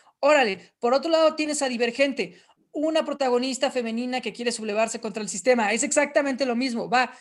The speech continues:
pero este lado tienes un grupo, no me acuerdo qué eran, porque ese nunca lo leí, vi las películas,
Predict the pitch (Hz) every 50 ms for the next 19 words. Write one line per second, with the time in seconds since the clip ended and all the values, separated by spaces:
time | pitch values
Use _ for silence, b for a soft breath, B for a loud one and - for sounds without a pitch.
0 | B B - - 220 240 254 247 302 294 311 311 311 311 302 302 277 269 277 269
1 | - 269 262 269 247 247 277 269 - - 277 285 269 240 208 196 202 226 233 233
2 | 233 240 240 240 226 - 226 220 240 247 233 - _ 214 190 175 220 214 - 226
3 | 220 254 240 226 226 254 247 208 196 214 233 233 226 226 220 - - 196 196 -
4 | 233 247 294 330 -